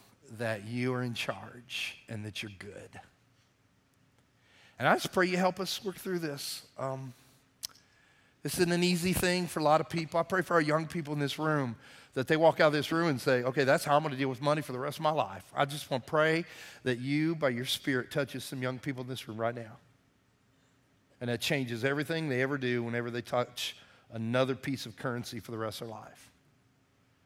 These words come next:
And for us people a little bit older, and maybe we're kinda used to holding on to the pole, and this is such a big radical thing, I pray that you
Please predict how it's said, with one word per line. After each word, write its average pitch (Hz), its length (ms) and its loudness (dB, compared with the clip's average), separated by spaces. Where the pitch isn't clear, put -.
And 120 100 -8
for 147 80 6
us 151 100 4
people 175 220 4
a 170 40 4
little 170 120 4
bit 175 140 6
older, 180 480 8
and 120 260 -4
maybe 143 280 0
we're 147 300 0
kinda 151 280 0
used 151 320 -4
to 139 140 2
holding 147 400 0
on 147 160 4
to 139 80 0
the 127 60 -6
pole, 147 600 4
and 107 220 -8
this 131 220 -2
is 131 80 -6
such 139 200 0
a 147 40 -4
big 135 220 -2
radical 131 420 2
thing, 131 240 -4
I 120 80 2
pray 135 240 -4
that 123 320 -6
you 123 120 -8